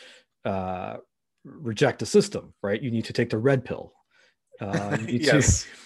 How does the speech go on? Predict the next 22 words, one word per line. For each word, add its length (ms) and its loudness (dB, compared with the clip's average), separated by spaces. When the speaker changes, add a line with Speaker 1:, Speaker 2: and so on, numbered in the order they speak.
Speaker 1:
I 40 2
mean, 140 6
literally, 360 6
right? 180 2
I 40 4
mean, 120 4
that's, 400 0
so 360 6
he, 220 -4
they, 280 -4
they 200 2
go 180 4
at 100 -2
length 220 -2
into 160 -4
the 60 -2
Matrix 320 -4
and 100 -4
how 100 -4
the 60 -8
Matrix 380 -8
is, 400 -10